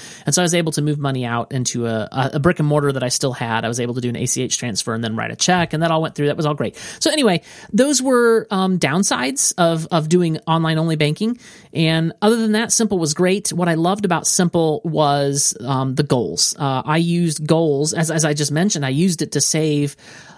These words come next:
several thousand, thousand dollars, um, for down payments. I've used it to save for buying cars. I've used it to save for all sorts of things. And what's, what Simple would do is, um, you would say, "Here is the amount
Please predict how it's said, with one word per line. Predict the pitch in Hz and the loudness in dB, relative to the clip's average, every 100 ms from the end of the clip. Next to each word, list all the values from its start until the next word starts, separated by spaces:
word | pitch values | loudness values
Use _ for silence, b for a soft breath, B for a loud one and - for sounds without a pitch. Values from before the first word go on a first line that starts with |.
| - | -6
several | - - 214 202 190 175 170 - _ | -2 2 2 4 2 2 0 -6 _
thousand, | 175 180 170 156 143 147 165 - - _ - | 2 2 2 0 0 -2 -4 -14 -20 _ -2
thousand | 156 151 143 139 | 2 2 0 0
dollars, | 151 135 127 139 - - | 0 0 0 0 0 -2
um, | 151 139 135 135 | 0 0 0 -4
for | - 139 127 120 | -4 -2 -2 -2
down | 131 110 | -4 -2
payments. | 196 214 208 | 0 2 0
I've | 160 147 | -2 -2
used | 170 185 156 | 0 0 -2
it | 165 | -4
to | 151 | -2
save | - 131 131 | -2 0 -2
for | - 123 110 87 B B - | -2 -2 -2 -4 B B -2
buying | 123 104 | 0 -2
cars. | - - 202 208 208 196 | -4 0 2 2 0 -2
I've | 151 | -2
used | 160 160 151 | -2 -2 -2
it | - | -2
to | |
save | 143 147 143 143 | -2 0 -2 -2
for | - 139 131 127 B B - | -2 -2 -2 -4 B B -4
all | 247 | 0
sorts | 233 226 220 | 2 2 0
of | 180 | -2
things. | 254 220 160 - | 0 0 0 0
And | 185 196 | 0 0
what's, | - - | -2 -2
what | 202 247 | -2 0
Simple | - 254 226 190 | -2 -2 0 0
would | 170 156 | -2 -2
do | 277 208 180 B B B B - | 0 2 2 B B B B 2
is, | 175 180 175 160 - | 2 2 0 0 -2
um, | 170 156 156 | -2 0 0
you | 170 | 0
would | 208 180 | 0 -2
say, | 175 160 156 | 0 0 0
"Here | - 196 208 | 2 2 4
is | 214 170 | 2 0
the | 175 | 0
amount | 151 156 196 | 0 0 -2